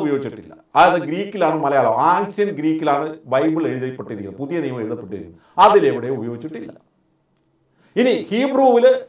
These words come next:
അവരുപയോഗിക്കുന്നത് യേശുവ എന്നാണ്. അതിൻ്റെ ആ യേശുവ എന്നാണ്. കാരണം യേശുവും ശിഷ്യന്മാരും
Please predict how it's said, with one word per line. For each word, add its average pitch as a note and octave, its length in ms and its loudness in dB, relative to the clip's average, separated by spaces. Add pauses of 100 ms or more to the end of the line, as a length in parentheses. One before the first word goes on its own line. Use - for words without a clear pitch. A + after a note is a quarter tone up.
അവരുപയോഗിക്കുന്നത് F3 800 4
യേശുവ E3 320 2 (220)
എന്നാണ്. C3+ 320 -2 (160)
അതിൻ്റെ A#3+ 400 6
ആ G#3 240 8 (140)
യേശുവ G3+ 380 2
എന്നാണ്. C3+ 200 0 (200)
കാരണം G3+ 220 8 (120)
യേശുവും G#3 480 2
ശിഷ്യന്മാരും A3 540 2